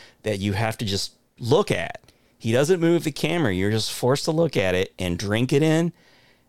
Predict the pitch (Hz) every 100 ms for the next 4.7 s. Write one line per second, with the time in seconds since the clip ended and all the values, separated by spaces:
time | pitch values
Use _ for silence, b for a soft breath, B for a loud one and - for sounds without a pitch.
0 | b - 85 113 117 151 208 127 104 104
1 | 98 95 92 95 _ _ - 98 107 123
2 | 123 120 - _ 101 107 90 92 98 117
3 | 139 139 117 101 98 98 95 95 113 120
4 | 110 113 120 - 95 92